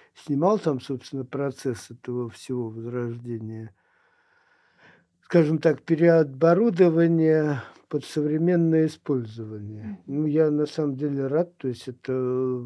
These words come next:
Speaker 1: дворцу повезло, он действительно был в руинах. То есть то, что щас он закрыт, ну и ладно, как
Speaker 2: Нет, ну
Speaker 1: бы.
Speaker 2: там можно как-то попасть на экскурсии,
Speaker 1: Ну,
Speaker 2: есть
Speaker 1: на
Speaker 2: способы.
Speaker 1: экскурсии, да, но это как-то... я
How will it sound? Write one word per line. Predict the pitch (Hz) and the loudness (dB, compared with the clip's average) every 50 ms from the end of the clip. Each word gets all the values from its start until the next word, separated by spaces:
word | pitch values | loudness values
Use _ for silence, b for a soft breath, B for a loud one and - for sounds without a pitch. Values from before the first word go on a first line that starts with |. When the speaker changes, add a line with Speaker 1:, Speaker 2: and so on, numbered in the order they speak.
| 120 120 123 123 | -12 -12 -12 -12
Speaker 1:
дворцу | 120 117 131 139 135 123 - - 190 | -10 -6 -4 -4 -4 -4 -4 -4 -6
повезло, | 170 - - 147 127 131 135 127 117 113 117 127 131 139 147 | -4 -2 -4 -2 -2 -2 -2 -4 -4 -4 -2 -2 0 2 2
он | 147 135 131 | 0 0 -2
действительно | 117 127 123 120 - - 165 165 - 151 127 | -4 -4 -6 -6 -6 -8 -8 -6 -6 -6 -6
был | 123 127 151 156 | -2 -2 -2 -2
в | 139 127 131 | 0 -2 -2
руинах. | 123 123 120 113 113 117 117 117 113 110 107 - _ _ _ _ _ | -2 -2 -4 -4 -6 -8 -8 -8 -10 -10 -12 -16 _ _ _ _ _
То | - 127 | -10 -8
есть | 120 117 113 - | -8 -8 -10 -10
то, | _ - 147 135 | _ -4 -2 -2
что | - - - - - 143 139 131 127 127 127 123 | -4 -6 -10 -8 -4 -2 0 0 0 -2 -4 -6
щас | 117 - - - 156 143 147 - | -10 -6 -4 -2 -2 -2 -4 -4
он | 147 143 139 127 | -4 -4 -4 -2
закрыт, | 131 147 147 139 - 156 170 190 190 185 - - | -2 -2 -2 -2 -2 0 0 0 0 0 -4 -10
ну | 123 123 147 165 | -8 -4 -2 -2
и | 170 147 127 117 | -2 -2 -2 -4
ладно, | 110 104 110 120 123 127 127 127 117 | -6 -8 -8 -8 -8 -6 -8 -8 -8
как | - - - 240 | -8 -6 -6 -6
Speaker 2:
Нет, | 214 - | -6 -6
ну | 214 | -6
Speaker 1:
бы. | 208 | -4
Speaker 2:
там | 233 226 233 247 | -2 -2 -2 -2
можно | 269 285 262 208 190 | -2 -2 -2 -4 -4
как-то | 185 175 175 - - | -6 -6 -8 -8 -10
попасть | - - 180 180 185 180 170 175 - | -8 -8 -6 -4 -4 -6 -6 -8 -12
на | 170 | -16
экскурсии, | 175 - - - 233 - - - - 190 180 | -16 -16 -14 -12 -12 -12 -12 -12 -10 -6 -2
Speaker 1:
Ну, | 247 254 | 0 0
Speaker 2:
есть | 240 233 233 | 2 2 2
Speaker 1:
на | 214 | 2
Speaker 2:
способы. | |
Speaker 1:
экскурсии, | 185 165 160 - - 240 247 196 - - - - 170 160 156 | 0 -4 -6 -4 -2 0 0 0 -2 -6 -4 -2 0 0 0
да, | 139 131 - 165 165 160 139 | -2 -2 -2 0 0 0 -2
но | 127 131 143 147 | -4 -4 -6 -6
это | 143 131 - - 131 | -8 -8 -10 -14 -16
как-то... | 123 - - 120 120 _ _ _ - | -16 -16 -18 -20 -20 _ _ _ -18
я | 120 117 117 135 135 131 | -16 -16 -14 -12 -8 -6